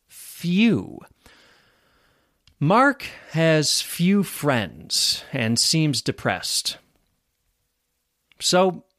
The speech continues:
here's the difference. A few pizza toppings,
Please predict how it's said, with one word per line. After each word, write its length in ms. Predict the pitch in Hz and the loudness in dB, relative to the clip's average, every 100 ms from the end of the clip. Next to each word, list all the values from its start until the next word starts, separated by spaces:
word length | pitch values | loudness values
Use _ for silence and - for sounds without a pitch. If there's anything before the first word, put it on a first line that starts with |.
| _ 170 | _ -12
here's 400 | 123 214 285 233 | -2 0 2 0
the 100 | - | -2
difference. 680 | 139 226 - - - - - _ _ _ _ _ _ _ _ _ _ _ _ | 0 0 -2 -12 -6 -6 -6 _ _ _ _ _ _ _ _ _ _ _ _
A 80 | 151 | -4
few 380 | - - 302 277 | -4 0 2 2
pizza 440 | - - - 202 | 0 0 0 -2
toppings, 680 | - 123 110 127 190 240 | 0 0 0 0 0 0